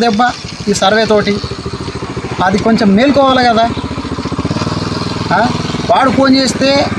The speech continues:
ఆగిపోతారు, ఈడు ఫోన్ చేస్తే ఆగిపోతారు, ఇంకెప్పుడు మనం బాగుపడేది? మిమ్మల్ని కూడా తట్టి తట్టి లేపుతా కూర్చుంటే ఇంకా ఎప్పుడు మనం బాగుపడేది? మేల్కోండి బీసీలారా, మేల్కోండి. ఇప్పటి నుంచన్నా చైతన్యం కండి.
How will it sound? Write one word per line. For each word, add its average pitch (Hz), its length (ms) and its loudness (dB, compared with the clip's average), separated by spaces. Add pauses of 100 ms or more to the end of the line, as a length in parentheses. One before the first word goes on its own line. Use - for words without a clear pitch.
(100)
ఆగిపోతారు, 214 540 2
ఈడు 262 120 4
ఫోన్ 262 300 4
చేస్తే 262 200 0 (100)
ఆగిపోతారు, 208 520 2
ఇంకెప్పుడు 220 380 2
మనం 254 180 4
బాగుపడేది? 208 640 2 (560)
మిమ్మల్ని 277 400 6 (140)
కూడా 269 180 4 (160)
తట్టి 220 320 0 (180)
తట్టి 233 360 2 (1080)
లేపుతా 262 360 2
కూర్చుంటే 254 460 2
ఇంకా 247 200 4
ఎప్పుడు 262 240 2
మనం 247 220 2
బాగుపడేది? 220 500 2 (460)
మేల్కోండి 233 500 2 (600)
బీసీలారా, 240 540 4 (100)
మేల్కోండి. 233 560 2 (460)
ఇప్పటి 254 300 2
నుంచన్నా 247 320 4 (120)
చైతన్యం 247 480 2
కండి. 240 260 4